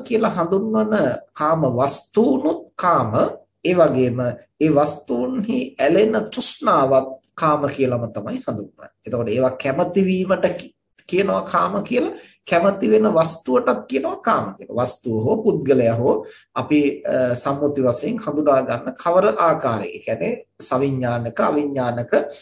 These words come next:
හැම දෙයක්ම ඉන්ද්‍රයන්ට ගෝචර වෙන දේවල්. එතකොට ඒ අරමුණු වශයෙන් ගෝචර වෙන දේත්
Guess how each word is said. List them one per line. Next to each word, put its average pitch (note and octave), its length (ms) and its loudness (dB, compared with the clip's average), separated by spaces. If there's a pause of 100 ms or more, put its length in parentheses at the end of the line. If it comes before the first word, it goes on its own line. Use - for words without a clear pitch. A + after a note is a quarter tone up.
(160)
හැම G3 160 2 (100)
දෙයක්ම - 400 4
ඉන්ද්‍රයන්ට B2+ 560 0
ගෝචර C#3+ 400 4
වෙන F#2 200 -14
දේවල්. - 240 -20 (340)
එතකොට C#3 280 4
ඒ B2 100 4
අරමුණු D3+ 400 0
වශයෙන් D3+ 380 2
ගෝචර A2+ 420 -2
වෙන D3 220 2
දේත් E3 220 2